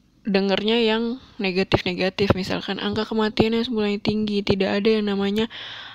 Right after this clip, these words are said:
angka sembuhnya tuh menurun, apa, angka sembuhnya tuh selalu nol, sedangkan angka kematian selalu bertambah. Nah, itu tuh lu bisa ngerasain otak lu tuh kayak, alam bawah sadar lu tuh kayak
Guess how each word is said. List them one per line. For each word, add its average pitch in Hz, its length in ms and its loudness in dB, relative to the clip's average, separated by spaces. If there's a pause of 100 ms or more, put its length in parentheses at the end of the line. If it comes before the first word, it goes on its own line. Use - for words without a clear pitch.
(420)
angka 202 520 0
sembuhnya 208 600 2
tuh 240 320 -2 (240)
menurun, 208 560 4
apa, 208 400 -2
angka 202 240 -2
sembuhnya 196 480 0
tuh 240 240 -2 (280)
selalu 214 920 2
nol, 180 400 0 (400)
sedangkan 208 480 2
angka 196 240 -2
kematian 208 560 -2
selalu 196 400 2
bertambah. 196 440 -2 (1080)
Nah, 208 240 2
itu 220 240 -2
tuh 320 240 0
lu 311 240 4
bisa 240 240 6
ngerasain 214 640 -2
otak 214 320 -2
lu 269 80 -2
tuh 320 80 -4
kayak, 214 320 -2 (1120)
alam 202 480 0
bawah 196 240 0
sadar 196 240 -4
lu 233 160 -4
tuh 320 80 -6
kayak 240 320 -2